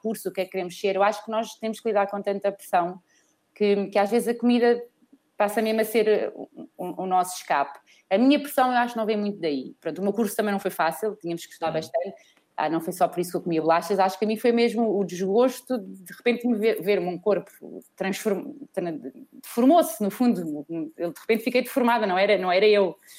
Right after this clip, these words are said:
Speaker 1: e não soube lidar bem com isso e cada vez fui lidando pior, acabando então nesta bulimia.
Speaker 2: Já, já agora, durante, durante esse período em que engordaste, sentias que os homens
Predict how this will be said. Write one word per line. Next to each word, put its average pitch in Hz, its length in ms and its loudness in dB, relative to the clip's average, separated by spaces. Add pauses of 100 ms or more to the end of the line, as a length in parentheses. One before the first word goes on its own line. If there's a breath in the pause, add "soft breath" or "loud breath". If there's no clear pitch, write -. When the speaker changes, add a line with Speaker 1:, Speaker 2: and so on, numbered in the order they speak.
(240 loud breath)
Speaker 1:
e 175 60 -8
não 190 100 -6
soube 214 300 0
lidar 214 440 0
bem 214 200 2
com 220 160 -4
isso 240 200 -6
e 240 60 -8
cada 233 220 -2
vez 240 160 -4
fui 233 100 -6
lidando 226 360 -2 (120)
pior, 226 340 4 (220)
acabando 170 400 -4
então 160 220 -4
nesta 160 240 -8
bulimia. 160 400 -8 (320)
Speaker 2:
Já, 202 180 0
já 170 220 -6
agora, 190 240 -2
durante, 180 420 -2
durante 147 380 -4
esse - 120 -12
período 90 380 -8
em 113 60 -6
que 120 120 -16
engordaste, 117 540 -6
sentias 175 400 -8
que - 100 -12
os 139 120 -10
homens 156 480 -6